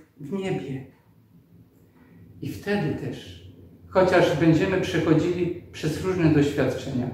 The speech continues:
chociaż ciało i serce zamiera, chociaż będziemy przeżywali choroby, udręki, może również i psychiczne,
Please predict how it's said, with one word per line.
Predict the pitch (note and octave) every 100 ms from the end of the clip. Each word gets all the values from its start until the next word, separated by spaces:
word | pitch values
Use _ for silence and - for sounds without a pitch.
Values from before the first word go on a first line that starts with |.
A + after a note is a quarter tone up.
| - - - -
chociaż | F#3+ F3+ F#3 F3 - -
ciało | A3+ A3+ A3 A3
i | G#3
serce | - - G3+ C#3+ -
zamiera, | B2 B2 A#2+ A#2+ A#2+ - - - - _ -
chociaż | G3+ G#3 F3+
będziemy | G3+ F#3 F3+ F#3+ F#3 F3+ - -
przeżywali | - E3+ E3 D#3+ D3+ C#3+ - - -
choroby, | - C#3+ C#3 C3 - B2 B2+ - - - - - - - - -
udręki, | F#3+ D#3+ C#3+ C3+ C3+ C3 C#3+ C#3 - - - - -
może | G#3 G#3 G3
również | G#3+ G#3 - -
i | F#3+ F3+ - -
psychiczne, | - G3+ - - G3+ - C#3